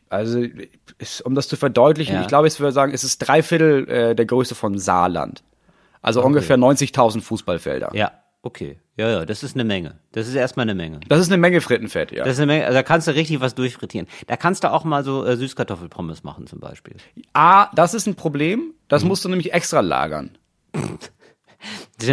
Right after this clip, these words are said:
Speaker 2: Das ist besonders schlimmes
Speaker 1: Das
Speaker 2: Fett,
Speaker 1: ist
Speaker 2: ne?
Speaker 1: Sonder-, Sondermüll, ja. Und da haben wir jetzt
Speaker 2: Ja.
Speaker 1: überlegt, ja, das ist halt die Frage. Also das ist halt sehr aufwendig. Wir bräuchten dann zwei Komponentensystem. Da habe ich mir einen Kostenvoranschlag eingeholt und ich glaube, das rechnet sich nicht. Also ich mag Süßkartoffelpommes, klar, aber jetzt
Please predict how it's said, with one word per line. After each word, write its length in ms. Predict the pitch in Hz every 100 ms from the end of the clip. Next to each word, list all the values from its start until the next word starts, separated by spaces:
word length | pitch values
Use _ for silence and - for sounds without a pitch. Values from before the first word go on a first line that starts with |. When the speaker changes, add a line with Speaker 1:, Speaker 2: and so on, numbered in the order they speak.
| 117 - -
Speaker 2:
Das 160 | 120
ist 180 | 135 -
besonders 360 | 123 120 120 -
schlimmes 260 | 139 131
Speaker 1:
Das 120 | 135 131
Speaker 2:
Fett, 60 |
Speaker 1:
ist 80 | 135
Speaker 2:
ne? 80 | 147
Speaker 1:
Sonder-, 240 | 185 160
Sondermüll, 580 | 123 123 113 85 73 69
ja. 260 | 78 71 - _ _ _
Und 160 | 113 113
da 220 | 131 160
haben 180 | 175 170
wir 140 | 160
jetzt 160 | 160 151
Speaker 2:
Ja. 60 | 156
Speaker 1:
überlegt, 540 | 147 143 147 147 -
ja, 120 | 123
das 140 | 135 156
ist 140 | -
halt 140 | 156
die 80 | 147
Frage. 460 | - 151 160 139 107
Also 220 | 117 123
das 160 | 131 160
ist 140 | 160
halt 100 | 180
sehr 200 | 143 165
aufwendig. 400 | 135 165 190 185
Wir 80 | 139
bräuchten 320 | 131 147 147
dann 120 | 135
zwei 240 | 135 - 131
Komponentensystem. 1040 | 151 135 127 123 147 147 151 156 160 214 - _ _ _
Da 100 | -
habe 100 | 131
ich 100 | 131
mir 80 | 143
einen 80 | 131
Kostenvoranschlag 760 | - 131 135 127 127 135 147 143
eingeholt 500 | 147 147 143 160 160
und 100 | 127
ich 100 | 117
glaube, 220 | 139 147
das 160 | 139
rechnet 280 | 143 143 160
sich 180 | 143 160
nicht. 240 | 151 127
Also 160 | 110 110
ich 240 | 147 - -
mag 400 | - 85 - -
Süßkartoffelpommes, 920 | 123 - 147 160 170 160 170 220 -
klar, 400 | 120 127 190 -
aber 180 | 113 110
jetzt 260 | 107 -